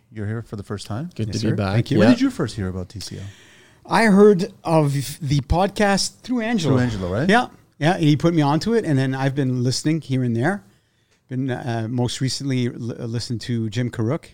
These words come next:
Speaker 1: Yeah, Jim Carrick's show. Yeah, that
Speaker 3: Yeah, and
Speaker 1: yeah.
Speaker 3: pri-, previous to that, the Ed-, Edinburgh Construction, the gentleman I just
Speaker 1: Charlie.
Speaker 3: forget, Charlie.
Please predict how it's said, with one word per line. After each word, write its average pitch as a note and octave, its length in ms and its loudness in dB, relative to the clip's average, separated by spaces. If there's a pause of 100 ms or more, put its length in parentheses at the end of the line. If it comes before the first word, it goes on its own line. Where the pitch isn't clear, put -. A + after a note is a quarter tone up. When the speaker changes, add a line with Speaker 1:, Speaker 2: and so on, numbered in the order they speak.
(300)
Speaker 1:
Yeah, G3 200 0 (100)
Jim C3+ 180 -2
Carrick's E3 240 -2
show. G#2 140 0
Yeah, C3+ 180 2
that C3+ 100 0
Speaker 3:
Yeah, B2+ 340 -4
and A2+ 200 0
Speaker 1:
yeah. C3+ 220 -4
Speaker 3:
pri-, C#3 280 2
previous C3 380 -2
to B2+ 100 -4
that, B2+ 340 -2
the A2+ 320 -4
Ed-, A2+ 460 -6
Edinburgh D3 380 0
Construction, D3 600 -6
the B2 80 -4
gentleman C3 340 -2
I A#2+ 40 -2
just A2 100 -2
Speaker 1:
Charlie. F3 220 2
Speaker 3:
forget, - 140 -8 (200)
Charlie. G#2 320 -6